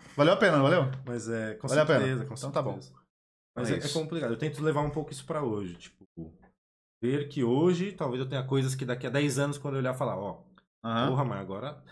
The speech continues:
Speaker 2: tudo bem que vai piorando, né? Daqui
Speaker 1: É, tipo
Speaker 2: a dez
Speaker 1: assim, ó.
Speaker 2: anos eu não consigo subir uma escada, então, nossa, eu consegui
Speaker 1: Perfeito.
Speaker 2: subir
Speaker 1: É, e
Speaker 2: a escada,
Speaker 1: fumando
Speaker 2: né?"
Speaker 1: neste nível que está, desgraçado.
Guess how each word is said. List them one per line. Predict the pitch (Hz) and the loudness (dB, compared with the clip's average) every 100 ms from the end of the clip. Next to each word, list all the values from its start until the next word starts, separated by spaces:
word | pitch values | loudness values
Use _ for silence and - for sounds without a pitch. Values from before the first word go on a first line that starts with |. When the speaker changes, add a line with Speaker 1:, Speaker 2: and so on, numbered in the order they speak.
| _ _ | _ _
Speaker 2:
tudo | 120 | -10
bem | 131 | -8
que | 143 | -6
vai | 151 156 | -6 -2
piorando, | 180 214 226 170 135 | 0 2 2 0 2
né? | 123 120 | 0 0
Daqui | 170 | 0
Speaker 1:
É, | |
tipo | 143 | 2
Speaker 2:
a | 131 | 4
dez | 143 | 6
Speaker 1:
assim, | 151 | 4
ó. | |
Speaker 2:
anos | 147 | 2
eu | 156 | 0
não | |
consigo | 170 - | -2 -2
subir | - 170 170 | 0 2 4
uma | 233 | 2
escada, | - 190 160 | 4 4 6
então, | 160 | 2
nossa, | 135 131 190 - | 2 0 2 0
eu | - | 0
consegui | 151 175 | 0 0
Speaker 1:
Perfeito. | - 196 180 | 6 4 4
Speaker 2:
subir | 139 | 4
Speaker 1:
É, | 147 | 4
e | |
Speaker 2:
a | |
escada, | 127 - 156 | 4 4 6
Speaker 1:
fumando | 147 170 156 | 6 6 4
Speaker 2:
né?" | 156 | 4
Speaker 1:
neste | - 165 | 4 4
nível | 143 175 151 | 4 6 4
que | 151 | 2
está, | 135 185 196 139 | 4 4 4 2
desgraçado. | 123 127 139 123 - 143 | -4 2 4 4 0 -6